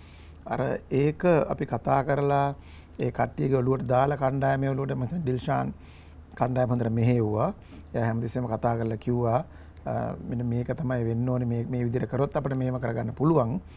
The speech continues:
ඉතින් අපි ටාගට් එකක් තිබුණා සෙමි ෆයිනල් එකට කොහොම හරි එන්න ඕන කියන එක. ඉතින්, අ, මේ හැම ක්‍රීඩකයෙක්ම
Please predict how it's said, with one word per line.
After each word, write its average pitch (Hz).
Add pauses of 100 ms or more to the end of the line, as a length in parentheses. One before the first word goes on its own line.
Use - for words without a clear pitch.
(440)
ඉතින් 127
අපි 143
ටාගට් 131
එකක් 139
තිබුණා 147
සෙමි 135
ෆයිනල් 143
එකට 143
කොහොම 135
හරි 160
එන්න 160
ඕන 123
කියන 101
එක. - (760)
ඉතින්, 190
අ, 165
මේ 160
හැම 143
ක්‍රීඩකයෙක්ම 208